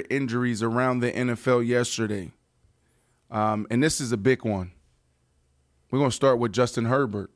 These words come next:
And the reason why this is a big one is because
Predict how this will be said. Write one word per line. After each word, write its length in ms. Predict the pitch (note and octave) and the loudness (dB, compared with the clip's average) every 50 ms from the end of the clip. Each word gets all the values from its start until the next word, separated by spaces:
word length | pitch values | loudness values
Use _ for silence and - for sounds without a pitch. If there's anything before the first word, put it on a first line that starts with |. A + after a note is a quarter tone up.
| _ _ _ _ _ _ _ _ _ _ _ _ _ _ _ _ _ _ _ _ _ _ _ _ _ - | _ _ _ _ _ _ _ _ _ _ _ _ _ _ _ _ _ _ _ _ _ _ _ _ _ -2
And 140 | C3+ C3 | 0 2
the 40 | C3+ | 4
reason 300 | C#3+ E3 F#3+ F#3+ F3 E3 | 4 4 4 2 2 4
why 180 | D#3+ D#3+ D3+ C#3+ | 4 4 4 4
this 180 | D3+ D#3 C3+ D3 | 2 0 -2 -2
is 100 | C3+ B2+ | -2 -2
a 60 | C3 | 0
big 280 | A#2 G#2+ C3 B2+ - - | 2 2 2 0 0 0
one 340 | A#2+ A#2+ A#2+ A#2+ B2+ B2+ - _ _ _ _ _ _ _ _ _ _ _ _ _ _ _ _ _ _ _ _ _ _ _ _ _ _ _ _ _ _ _ _ - | -2 -2 -2 -2 -4 -8 -12 _ _ _ _ _ _ _ _ _ _ _ _ _ _ _ _ _ _ _ _ _ _ _ _ _ _ _ _ _ _ _ _ -2
is 220 | C3+ C#3 A#2+ A2+ | 0 0 0 0
because 960 | B2 C3+ A#2+ - - C#3+ C#3 C3+ C3+ C3 B2+ B2 A2 - - - - - | -2 -2 -2 0 2 2 2 4 2 0 0 -2 -4 -6 -8 -10 -12 -14